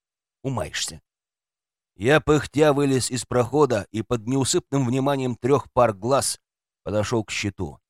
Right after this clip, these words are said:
Осталась самая последняя операция. Выключить циркуляционные насосы. По счастью, хоть здесь восторжествовала малая автоматизация.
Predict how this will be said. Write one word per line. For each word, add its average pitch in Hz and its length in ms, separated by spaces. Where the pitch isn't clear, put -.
Осталась 139 500
самая 165 680
последняя 104 800
операция. 87 840
Выключить 131 600
циркуляционные 90 880
насосы. - 560
По 156 140
счастью, 202 520
хоть 190 220
здесь 135 500
восторжествовала 123 1000
малая 110 380
автоматизация. 98 1080